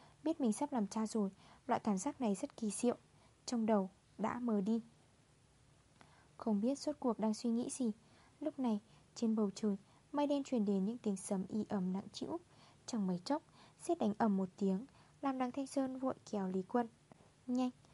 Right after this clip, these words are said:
trời sắp mưa rồi." "Vào nhà đi." "Ừ." Cũng là lần đầu tiên nên tâm tình Lý Quân hơi khiếp sợ. Trong phòng,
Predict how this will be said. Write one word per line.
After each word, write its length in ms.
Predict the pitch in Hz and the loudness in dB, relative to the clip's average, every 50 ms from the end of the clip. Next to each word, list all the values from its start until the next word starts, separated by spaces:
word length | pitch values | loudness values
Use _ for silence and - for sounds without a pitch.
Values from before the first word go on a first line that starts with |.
| - _ _ - | -20 _ _ -8
trời 220 | - 226 208 196 | -2 0 0 0
sắp 200 | 185 - 269 - - | 0 -2 -6 -4 -2
mưa 180 | 240 233 226 | -2 -2 -2
rồi." 200 | 220 - 220 196 - - - - - - - - - - - - - 226 | 0 0 -2 -2 -2 -6 -14 -20 -20 -20 -20 -20 -20 -20 -20 -8 -2 0
"Vào 80 | 208 | 2
nhà 200 | 208 214 220 214 | 2 2 2 2
đi." 180 | 214 208 240 247 - - _ _ - - - _ - - _ - _ - | 0 0 -2 -4 -6 -10 _ _ -20 -20 -20 _ -20 -20 _ -20 _ -2
"Ừ." 80 | 220 208 202 - - - - - - - - - - - - - - - - - - - - | 0 0 0 -2 -6 -16 -20 -20 -20 -20 -20 -20 -20 -20 -20 -20 -20 -20 -20 -20 -20 -18 -8
Cũng 220 | - 233 226 247 | -6 -4 -4 -2
là 60 | 254 233 | -2 0
lần 220 | 214 208 190 190 | 0 0 2 2
đầu 160 | 202 196 185 | 0 0 -2
tiên 240 | 180 - 233 240 226 226 - - - - - - - | -2 -2 -2 -2 -2 -4 -8 -18 -20 -20 -20 -8 -4
nên 160 | 285 302 294 | -2 -2 0
tâm 160 | - 302 294 | 0 0 0
tình 260 | 277 - 247 214 196 190 | 2 2 4 4 4 4
Lý 100 | 196 196 - | 2 0 0
Quân 220 | - 226 226 220 208 | 0 0 2 2 2
hơi 180 | 208 220 220 | 4 4 2
khiếp 220 | 214 - 311 - - | 4 2 -2 -4 0
sợ. 160 | - 285 - - - - - - - - - - - - - - - - | 0 0 -2 -2 -6 -16 -20 -20 -20 -20 -20 -20 -20 -20 -20 -20 -18 -8
Trong 180 | - 226 214 208 | -6 -4 -4 -4
phòng, 220 | - 220 208 196 | -2 -2 -2 -2